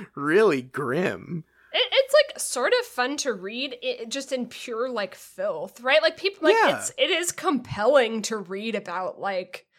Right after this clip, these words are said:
Speaker 2: fucked up drama, but that's sort of where it ends.
Speaker 1: Yeah, we're, we're, I mean, th-, this is the, the literary equivalent of, like, not being able to fall asleep and just reading about serial killers on Wikipedia.
Speaker 2: <laughs> Right.
Speaker 1: Which we,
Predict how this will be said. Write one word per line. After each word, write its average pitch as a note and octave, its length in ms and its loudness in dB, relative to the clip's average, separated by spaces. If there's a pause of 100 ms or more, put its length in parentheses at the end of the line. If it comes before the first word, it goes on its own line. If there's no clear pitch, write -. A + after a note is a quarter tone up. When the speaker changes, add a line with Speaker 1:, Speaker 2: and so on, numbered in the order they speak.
(100)
Speaker 2:
fucked - 480 -4
up G#3 240 -4
drama, - 540 -8
but G3 160 -12
that's A#3+ 220 -2
sort D#4+ 360 0
of A3+ 120 -6
where G3+ 200 0
it - 220 0
ends. F#3 560 -4
Speaker 1:
Yeah, C#4 120 0
we're, D#4+ 240 0
we're, D#4+ 200 2
I C#4+ 120 -4
mean, C4+ 340 -8
th-, A#3+ 180 -8
this C4+ 260 -2
is A3 280 -4
the, F#3 420 -4
the D3+ 120 -4
literary E3 600 2
equivalent D3+ 520 -2
of, C3 180 -6
like, C3 380 -4
not D3 300 0
being D#3 180 -2
able D#3+ 220 -2
to C#3 100 -4
fall D3+ 220 6
asleep C3+ 500 -4
and C#3+ 80 -6
just C3 140 -8
reading B2+ 400 -6
about B2 240 -4
serial B2 400 -2
killers F2 380 -10
on F#2 140 -8
Wikipedia. - 840 -4
Speaker 2:
<laughs> - 40 -12 (600)
Right. A#3 320 -6
Speaker 1:
Which A3 160 4
we, C4+ 160 0